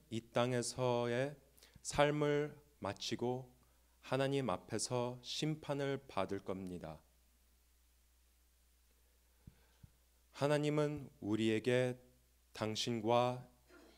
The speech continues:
평화를 누릴 수 있는 길을 주셨-, 주셨습니다. 그 길은 복음에 있습니다.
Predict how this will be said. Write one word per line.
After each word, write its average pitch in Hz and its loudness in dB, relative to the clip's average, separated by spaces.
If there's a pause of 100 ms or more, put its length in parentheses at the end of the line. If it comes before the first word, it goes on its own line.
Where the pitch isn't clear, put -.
평화를 147 4 (400)
누릴 117 2
수 117 -2
있는 110 -2
길을 110 -2 (180)
주셨-, - -6 (380)
주셨습니다. 95 -4 (1700)
그 120 -2
길은 123 0 (600)
복음에 113 0
있습니다. 80 -10